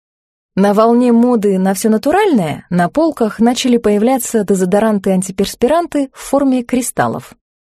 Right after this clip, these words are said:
Это большие куски соли, которыми нужно тереть влажную кожу. Несмотря на то, что на них часто пишут «в составе алюминия нет», на самом деле он там есть,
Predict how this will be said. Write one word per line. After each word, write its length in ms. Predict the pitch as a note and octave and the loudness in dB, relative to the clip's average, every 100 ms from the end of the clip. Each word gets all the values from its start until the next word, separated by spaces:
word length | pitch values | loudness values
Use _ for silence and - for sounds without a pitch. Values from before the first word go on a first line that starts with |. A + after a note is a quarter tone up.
| _ | _
Это 380 | C#4 A#3+ B3 G#3+ | -2 0 0 0
большие 580 | E3+ G3 G3+ - C4+ G#3+ | 2 0 0 -2 0 0
куски 460 | - G3 - A#3 A3 | -2 -8 -4 -4 -2
соли, 520 | - B3 F#3 D3+ - _ _ | -2 0 0 -2 -8 _ _
которыми 400 | - G3 G#3 F#3+ | -2 0 2 2
нужно 360 | G3 D4+ A3+ F3 | 2 2 0 -2
тереть 560 | - G3 A#3+ C4 - - | -2 0 0 -2 -8 -12
влажную 520 | F3+ G3 G3+ G#3 A#3+ | -2 0 2 2 0
кожу. 400 | A#3+ D#3 B2 A2 - _ _ _ - | 0 -4 -4 -8 -14 _ _ _ -4
Несмотря 460 | F3 F#3 F3+ G3+ | -2 0 0 0
на 140 | F#3+ F#3 | 0 0
то, 160 | G#3 | -2
что 160 | F#3 F#3+ | -2 -2
на 120 | F3+ | 0
них 240 | F#3 F3 - | 0 -2 -4
часто 420 | - G3 - F3+ | -2 -2 -2 -6
пишут 520 | - F3 - D#3 - _ _ | -4 -6 -6 -10 -12 _ _
«в 60 | |
составе 680 | - G3 F#3+ - G#3+ F#3+ F#3 - | -2 -2 -2 0 0 0 -2 -2
алюминия 720 | G3+ F#3+ F#3 F#3 F3 E3+ F3 | 0 2 2 2 0 -2 -2
нет», 400 | A3+ G4+ - - _ _ _ | -2 -2 -8 -20 _ _ _
на 120 | G#3 | 0
самом 340 | A3+ F4 E4 A3+ | 2 2 2 2
деле 260 | G3+ D#3 | 2 0
он 200 | - B3 | 0 0
там 180 | C4 C4+ | 0 0
есть, 640 | A#3 F#3+ E3+ C3+ - - | 0 0 -2 -2 -8 -12